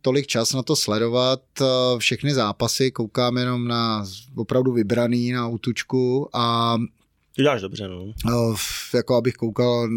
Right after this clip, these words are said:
Speaker 1: dříve jsem i koukal na nějakou i druhou ligu a koukal jsem i na nějaký zápasy, nechci se dotknout nějakýho týmu, ale prostě třeba Budějovice, Brno jsem si taky zapnul a kou-,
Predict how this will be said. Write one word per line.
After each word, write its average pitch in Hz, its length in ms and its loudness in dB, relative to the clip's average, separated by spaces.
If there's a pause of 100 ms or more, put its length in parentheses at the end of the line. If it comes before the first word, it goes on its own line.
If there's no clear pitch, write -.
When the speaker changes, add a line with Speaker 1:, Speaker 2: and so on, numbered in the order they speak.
(400)
Speaker 1:
dříve 220 260 4
jsem 170 160 0
i 151 60 0
koukal 135 320 -2
na 117 60 0
nějakou 113 420 0
i 110 80 0
druhou 117 360 4
ligu 127 440 2
a 113 100 0
koukal 104 280 -2
jsem 117 140 0
i 110 40 0
na 110 60 0
nějaký 110 380 0 (360)
zápasy, 110 520 0
nechci 113 280 -2
se 123 140 2
dotknout 120 380 -2
nějakýho 120 440 0
týmu, 120 360 -2
ale 117 180 -2
prostě 110 640 0 (200)
třeba 90 440 -6
Budějovice, 101 580 -2
Brno 113 320 -2
jsem 120 180 0
si 123 80 -4
taky 117 240 -2
zapnul 113 500 -6
a 107 60 -6
kou-, 104 200 -10